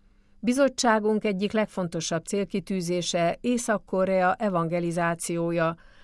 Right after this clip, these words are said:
mivel az országban nincs vallásszabadság."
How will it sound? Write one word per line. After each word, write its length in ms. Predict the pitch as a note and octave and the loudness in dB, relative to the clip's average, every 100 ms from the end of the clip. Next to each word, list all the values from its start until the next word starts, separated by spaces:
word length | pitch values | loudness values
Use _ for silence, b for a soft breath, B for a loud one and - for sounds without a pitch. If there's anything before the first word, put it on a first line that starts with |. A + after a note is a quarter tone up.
| b - | b -2
mivel 400 | B3 G#3 G3+ G3+ | 2 4 2 0
az 320 | - F3+ F#3+ | 0 0 2
országban 720 | G3 - G#3 F#3+ F3 F#3+ G3+ | -2 -2 -2 -2 0 0 2
nincs 300 | B3 B3 - | 2 0 -2
vallásszabadság." 1200 | F3+ D#3+ D#3 D#3 - E3 E3 - - E3 D#3+ | -2 0 -2 -4 -6 -6 -6 -8 -6 -4 -6